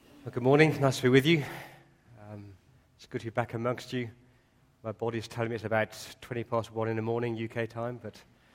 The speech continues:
trust me, I am here. A bit jet-lagged, but it's good to be here to open the Scriptures together. Let me pray, and I hope that, uh, you'll keep two Peter open as I preach.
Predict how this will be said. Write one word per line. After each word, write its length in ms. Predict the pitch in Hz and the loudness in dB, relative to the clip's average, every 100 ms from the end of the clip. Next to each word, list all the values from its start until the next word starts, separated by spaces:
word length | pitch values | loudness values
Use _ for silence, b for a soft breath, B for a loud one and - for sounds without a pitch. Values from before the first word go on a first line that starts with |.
| B B _ | B B _
trust 240 | - 127 | -10 -6
me, 80 | 117 | -2
I 160 | 117 123 | 0 0
am 80 | 120 | 0
here. 220 | 120 170 | 2 2
A 600 | 196 - - _ _ _ | 2 -6 -20 _ _ _
bit 120 | 127 | -10
jet-lagged, 500 | - 131 135 160 156 - - _ B B B _ | -2 0 4 2 0 -14 -20 _ B B B _
but 80 | - | -12
it's 100 | 113 | -10
good 200 | - 117 | -10 -6
to 500 | 123 113 107 110 113 _ | -2 -2 -4 -10 -18 _
be 180 | 117 110 | -6 -2
here 200 | 113 110 | -2 -2
to 160 | 113 | -2
open 180 | 110 - | -6 -6
the 60 | 107 | -12
Scriptures 360 | - 120 - | -12 -14 -14
together. 300 | - 117 113 | -6 -2 -2
Let 100 | 117 | -2
me 120 | 120 | -4
pray, 500 | 110 - 123 120 190 180 _ _ _ _ _ _ | -10 -10 -6 -4 -6 -10 _ _ _ _ _ _
and 100 | 104 | -16
I 40 | |
hope 240 | 101 110 - | -6 -6 -4
that, 200 | 107 - | -8 -6
uh, 260 | 104 101 95 b b b b b | -6 -6 -10 b b b b b
you'll 80 | 117 | -6
keep 220 | - 120 | -2 -6
two 160 | - 127 | -4 -6
Peter 240 | 123 120 | -4 -2
open 220 | 120 113 107 | -2 -2 -6
as 100 | 107 | -8
I 80 | |
preach. 380 | 107 - 104 - | -8 -10 -12 -14